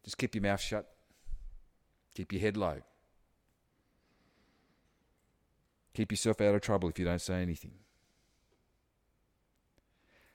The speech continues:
But that's not the lesson he learnt, was it? Instead, verse thirty-one, in that very next verse, he gets to Capernaum, and what does he do? He teaches there also.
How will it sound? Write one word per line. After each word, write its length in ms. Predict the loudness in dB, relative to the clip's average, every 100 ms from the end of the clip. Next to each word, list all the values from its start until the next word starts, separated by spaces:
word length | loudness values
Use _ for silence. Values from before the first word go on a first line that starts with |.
| _ -6
But 100 | 0
that's 220 | 2 2 2
not 160 | 0
the 60 | 0
lesson 280 | 0 0 -4
he 80 |
learnt, 320 | -2 -2 -4 -8
was 120 | -12
it? 100 | -14 _ _ _ _ _ _ _ _ _ _ _ _
Instead, 420 | -4 2 4 4
verse 260 | 6 4 4
thirty-one, 540 | 2 2 4 2 2
in 120 | 2 2
that 140 | 2
very 200 | 4 4
next 180 | 4 0
verse, 220 | 0 0
he 80 | 2
gets 200 | 0 0
to 80 | -2
Capernaum, 540 | 12 12 12 8 2
and 120 | 2
what 120 | 0
does 120 | 0 -2
he 100 | 0
do? 260 | 0 -2 -6 _
He 140 | -10
teaches 580 | -6 -4 -4 -2 -4 -4 -12 -20 _ -8
there 460 | 0 0 0 -2 -6
also. 380 | -10 -10 -14